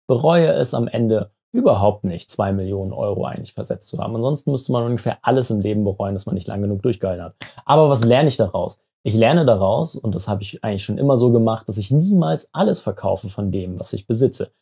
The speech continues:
Ich habe noch nie eine Aktie restlos verkauft und ich habe auch sonst noch nichts restlos in meinem Leben verkauft und behalte gewisse Dinge für quasi die Unendlichkeit.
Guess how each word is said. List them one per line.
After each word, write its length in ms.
Ich 60
habe 160
noch 160
nie 240
eine 220
Aktie 360
restlos 360
verkauft 500
und 80
ich 140
habe 160
auch 140
sonst 360
noch 80
nichts 480
restlos 420
in 80
meinem 220
Leben 260
verkauft 480
und 160
behalte 440
gewisse 380
Dinge 280
für 440
quasi 460
die 140
Unendlichkeit. 800